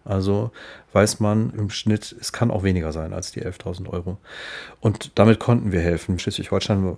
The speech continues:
war eines der, erstmal der wenigen Bundesländer, die damit angefangen haben. Und dann auch,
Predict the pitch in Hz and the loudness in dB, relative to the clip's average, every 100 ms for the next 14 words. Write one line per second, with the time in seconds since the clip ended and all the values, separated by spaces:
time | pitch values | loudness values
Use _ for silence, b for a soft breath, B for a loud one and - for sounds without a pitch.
0 | - 90 90 90 - - 92 95 - - | -2 0 2 0 -2 -2 0 0 -4 -12
1 | - - - 90 95 92 90 90 92 90 | -16 -12 -8 -6 -2 0 2 0 -4 -2
2 | 98 87 90 110 104 104 101 92 92 87 | 0 2 2 2 2 0 -2 -2 -2 0
3 | 85 87 87 95 107 - 113 120 113 110 | 0 -2 -2 -4 -6 -6 -6 -4 0 0
4 | 131 - B B B B 107 95 95 117 | 0 -4 B B B B 2 4 6 4
5 | - 110 120 123 | 2 2 2 0